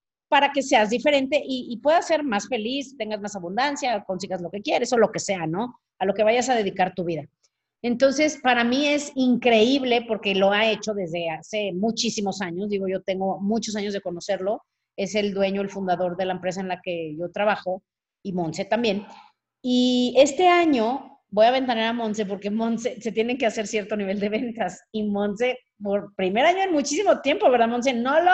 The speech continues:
hizo! ¿Qué te pasó? ¿Ves cómo irte a esquiar a Canadá afecta?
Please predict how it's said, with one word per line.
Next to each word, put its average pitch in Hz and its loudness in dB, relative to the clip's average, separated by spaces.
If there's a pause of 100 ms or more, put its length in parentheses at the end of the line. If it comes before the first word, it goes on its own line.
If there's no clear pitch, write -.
(120)
hizo! 415 10 (360)
¿Qué 359 4
te 453 -2
pasó? 359 6 (160)
¿Ves 453 8
cómo 427 4
irte 370 0
a 370 4
esquiar 359 4
a 339 2
Canadá 277 4
afecta? 285 2